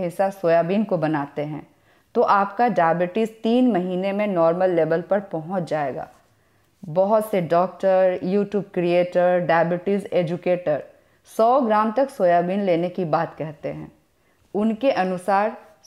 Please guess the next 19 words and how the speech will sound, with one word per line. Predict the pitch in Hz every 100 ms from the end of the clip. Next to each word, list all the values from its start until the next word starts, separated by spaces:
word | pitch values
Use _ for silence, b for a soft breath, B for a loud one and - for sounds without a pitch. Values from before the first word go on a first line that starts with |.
| -
सौ | 208 226 254
ग्राम | 190 185 202
सोयाबीन | - 156 156 156 165 196
सेफ | - 160 143 143
है। | 107 - _ _ _ _ _ _ _ b b b
डायबिटीज | 170 190 202 208 247 277 285 277
में | 262
यह | 262 214
वरदान | 202 180 175 190 226
साबित | 240 196 185 147 - - - _ -
हो, | 233 208 -
हो | 147 214 233
गया | 170 165
क्योंकि | 202 277 269 269
इसने | 240 247 262 269
तीन | 254 285 277
महीने | 254 254 262
में | 254
आपका | - 190 - 226